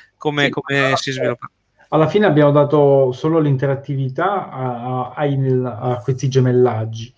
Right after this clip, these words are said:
Speaker 2: perché comunque dall'estero hanno potuto sempre vedere il nostro gruppo, perché è aperto, quindi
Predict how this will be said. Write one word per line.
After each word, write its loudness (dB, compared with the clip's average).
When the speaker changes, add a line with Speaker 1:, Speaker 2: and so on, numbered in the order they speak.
Speaker 2:
perché -2
comunque 4
dall'estero 0
hanno -4
potuto -6
sempre -2
vedere -6
il -10
nostro -8
gruppo, 0
perché 0
è -12
aperto, 2
quindi -2